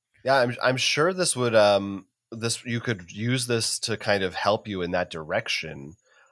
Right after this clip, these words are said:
I feel like, and I'm, people who are big Dominion fans will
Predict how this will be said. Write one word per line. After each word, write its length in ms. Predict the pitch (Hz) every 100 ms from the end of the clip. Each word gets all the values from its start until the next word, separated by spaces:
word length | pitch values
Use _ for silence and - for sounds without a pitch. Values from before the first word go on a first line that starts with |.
| -
I 100 | 117
feel 260 | 123 202 240
like, 280 | 233 165 - -
and 160 | 139 135
I'm, 140 | 131 - - -
people 240 | 143 127 107
who 100 | 98
are 240 | 85 85 _ _ _
big 140 | 107 92
Dominion 320 | 90 87 85
fans 300 | 90 85 87
will 180 | 82